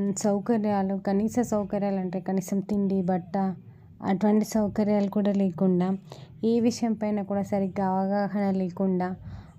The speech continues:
ఉండే ఆ కాలంలోనే మన వివాహ వ్యవస్థ బాగా స్ట్రాంగ్గా నిలబడి ఉన్నాయండి.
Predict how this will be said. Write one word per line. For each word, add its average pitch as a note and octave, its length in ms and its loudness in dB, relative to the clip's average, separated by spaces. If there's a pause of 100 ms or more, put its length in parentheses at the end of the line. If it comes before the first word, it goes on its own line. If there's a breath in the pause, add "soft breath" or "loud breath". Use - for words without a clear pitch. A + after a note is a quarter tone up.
ఉండే B3 340 4
ఆ A3+ 220 2
కాలంలోనే A#3 680 2 (540 loud breath)
మన A3 160 2
వివాహ G#3 440 2
వ్యవస్థ G#3 400 0
బాగా G3 340 2
స్ట్రాంగ్గా G#3 460 0
నిలబడి G#3 440 2
ఉన్నాయండి. F#3+ 580 2